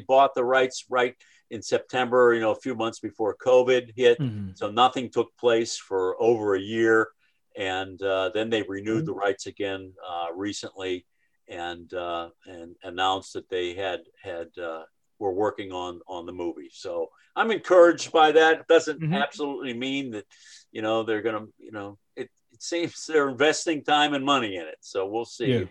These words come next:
Speaker 1: they, if they move forward with the movie. I believe that it's a story, um, that is very compelling and, and one that God wants to be told. And, and I feel honored that, uh,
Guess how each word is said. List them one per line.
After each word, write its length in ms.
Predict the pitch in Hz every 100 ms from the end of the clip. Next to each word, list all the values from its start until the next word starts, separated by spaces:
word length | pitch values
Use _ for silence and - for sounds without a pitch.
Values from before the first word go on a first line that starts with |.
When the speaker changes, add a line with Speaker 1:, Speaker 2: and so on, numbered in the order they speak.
| _
Speaker 1:
they, 180 | 92 85 _ _ _ _
if 200 | 101 98
they 320 | 104 92 92 92
move 280 | 95 101 92
forward 300 | 101 90 87
with 160 | 90
the 80 | 95
movie. 320 | 95 98 98
I 200 | 110 151
believe 500 | 165 131 127 131 127 107
that 280 | 113 107 107
it's 180 | - -
a 40 | 98
story, 640 | - - 110 110 104 104 _ _ _ _ _
um, 460 | - 90 90 87 87 _ 113
that 220 | 95 92
is 140 | 85 80
very 300 | 98 110 113
compelling 760 | - 98 _ 139 139 143 143 _ _ _ _ _ -
and, 360 | 92 90 90 -
and 200 | 95 95
one 180 | 101
that 160 | 101 95
God 340 | 101 95 95 - -
wants 320 | - 104 101 -
to 80 |
be 120 | 92 95
told. 460 | - 101 98 98
And, 180 | 92 87 85
and 120 | 87
I 180 | 95 95
feel 280 | _ 98 92
honored 460 | 95 92 92 82 -
that, 360 | 85 _ -
uh, 220 | 87 82